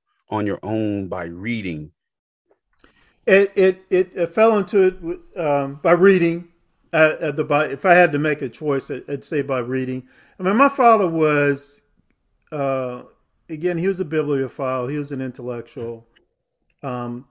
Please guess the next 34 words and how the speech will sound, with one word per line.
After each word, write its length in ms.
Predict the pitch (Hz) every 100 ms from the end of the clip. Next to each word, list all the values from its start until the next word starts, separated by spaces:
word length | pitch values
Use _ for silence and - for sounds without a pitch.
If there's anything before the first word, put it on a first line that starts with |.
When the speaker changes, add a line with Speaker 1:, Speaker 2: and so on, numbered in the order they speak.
| _
Speaker 2:
he 220 | 165 170
was, 440 | 160 143 135 123
uh, 260 | 135 120 117
a 80 | -
former 340 | - 147 143
pastor. 760 | 135 139 123 117 - 123 113 117 _ _ _ _ _ _ _ _ _
So 580 | - - 135 127 123 123 143 _ _ _
he 180 | - 214
didn't, 400 | 214 156 175 151
he 120 | 180
never 340 | 175 180 175
told 400 | - - 185 185
me, 140 | 139 120
"Don't 300 | 127 131 120
take 260 | 139 117
drugs," 380 | 113 117 123 117
or 40 |
anything 360 | 123 120 139 123
like 200 | 123 117
that. 180 | 123 110
He 140 | 131
just 280 | 120 127 123
didn't 200 | 135 117
have 160 | 127 123
that 140 | 120
kind 180 | 135 123
of 60 |
mess 320 | 113 123 120 -
around 420 | 117 160 220 95
us. 320 | - _ _ -
You 80 |
know, 100 | 123
alcohol, 840 | 104 120 117 117 120 117 117 117 _ _ _ _ _ _
cigarettes, 840 | - - 120 120 120 120 120 _